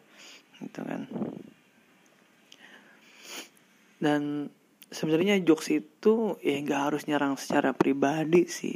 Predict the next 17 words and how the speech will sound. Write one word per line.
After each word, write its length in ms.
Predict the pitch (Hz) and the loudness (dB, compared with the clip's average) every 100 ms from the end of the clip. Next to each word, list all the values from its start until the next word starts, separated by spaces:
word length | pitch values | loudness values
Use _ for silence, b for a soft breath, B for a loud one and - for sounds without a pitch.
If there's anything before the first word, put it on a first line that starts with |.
| - | -6
gitu 360 | - - - | -8 -2 -2
ya, 60 | - | -2
dan 240 | - 139 | -4 -2
nggak, 220 | 143 143 - B B B B B - | 0 0 -2 B B B B B 0
nggak 120 | 165 165 | 2 4
harus 180 | 165 165 | 2 0
ngehina, 800 | 160 147 151 156 147 143 139 139 - - | -4 -2 0 0 2 4 2 0 -2 -6
nggak 160 | 139 139 | -2 -2
harus 100 | 151 151 | -2 -4
ngejatuhin 500 | 143 139 - 139 131 | -2 -2 -2 -2 -2
orang 560 | - 139 135 135 135 135 | -2 -2 -2 -2 -2 -2
gitu 220 | 131 - | -6 -8
ya. 140 | - 139 - B B B B - | -12 -14 -18 B B B B -10
Kita 380 | 143 165 165 160 | -2 2 4 6
bisa 300 | 147 - 135 | 4 2 0
lihat 320 | 143 143 - | 2 0 0
lah, 180 | 165 | -2